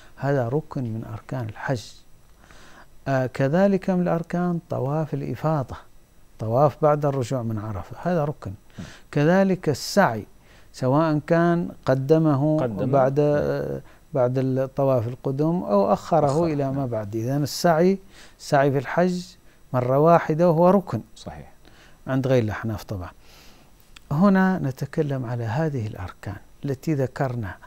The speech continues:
Speaker 2: نعم.
Speaker 1: أن الحج لا يتم إلا بها. هذه الأركان أنواع، منها ما إذا فات يكون الإنسان ما دخل في الحج أصلًا.
Speaker 2: صحيح.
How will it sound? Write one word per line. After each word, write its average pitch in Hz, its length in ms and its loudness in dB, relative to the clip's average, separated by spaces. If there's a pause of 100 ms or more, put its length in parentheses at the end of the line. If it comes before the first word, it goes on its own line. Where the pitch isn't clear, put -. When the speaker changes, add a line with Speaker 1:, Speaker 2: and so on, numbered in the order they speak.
(180)
Speaker 2:
نعم. 85 120 -12 (180)
Speaker 1:
أن 160 180 4
الحج 131 640 -2 (440)
لا 139 160 -2
يتم 143 600 -4
إلا 104 400 -6
بها. - 400 -14 (720)
هذه 180 460 2
الأركان 139 580 -4
أنواع، 165 440 -2 (760)
منها 214 760 6 (680)
ما 196 280 2
إذا 180 320 4
فات 202 380 4 (360)
يكون 190 300 0
الإنسان 185 600 -2
ما 196 120 0
دخل 147 320 -4
في 127 60 -10
الحج 123 400 -4
أصلًا. 110 360 -8 (140)
Speaker 2:
صحيح. 82 300 -16